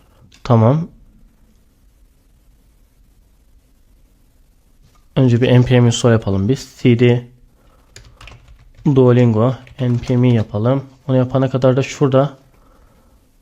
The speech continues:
ekranları görmüyor sanki. Bunları bir silip tekrar yapacağım. Import. Tamam, bu şekilde şu an gördüm. Güzel. Şimdi ios olarak kaldırıyorum ayağı.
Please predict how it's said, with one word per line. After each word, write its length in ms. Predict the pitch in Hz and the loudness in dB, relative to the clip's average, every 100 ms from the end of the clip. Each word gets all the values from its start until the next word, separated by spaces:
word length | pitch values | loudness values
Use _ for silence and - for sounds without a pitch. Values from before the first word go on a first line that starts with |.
| _ | _
ekranları 500 | 151 143 147 135 135 | -4 -2 0 2 2
görmüyor 360 | 165 151 139 117 | 2 0 2 -2
sanki. 480 | 110 107 107 - 170 _ _ - | -2 -6 -6 -8 -10 _ _ -10
Bunları 200 | 127 120 | -4 -2
bir 60 | 123 | -2
silip 280 | - 127 123 | -4 -6 -4
tekrar 260 | 123 120 | -8 -4
yapacağım. 360 | 110 - 143 147 _ _ _ _ - _ _ _ _ _ _ _ _ _ _ _ - | -6 -6 -10 -10 _ _ _ _ -20 _ _ _ _ _ _ _ _ _ _ _ -4
Import. 600 | 127 123 127 127 123 - - - | -2 0 -2 -4 -8 -20 -20 -12
Tamam, 200 | - 113 | -6 -6
bu 60 | 127 | -2
şekilde 340 | 135 123 131 | -2 0 -2
şu 180 | 139 139 | -2 0
an 120 | 147 | 2
gördüm. 300 | 143 113 107 - | 2 0 -4 -8
Güzel. 280 | 147 127 127 - _ _ _ _ _ _ - | -4 -2 -4 -8 _ _ _ _ _ _ -10
Şimdi 520 | - 165 131 110 - _ _ _ _ _ _ _ _ _ _ _ _ _ _ _ _ _ - | 0 2 2 -2 -8 _ _ _ _ _ _ _ _ _ _ _ _ _ _ _ _ _ 0
ios 320 | 147 143 - | 2 2 2
olarak 540 | 127 123 160 - _ | 0 2 0 -2 _
kaldırıyorum 520 | - 135 131 131 113 98 | -2 0 2 2 0 -4
ayağı. 260 | 107 147 | -4 -6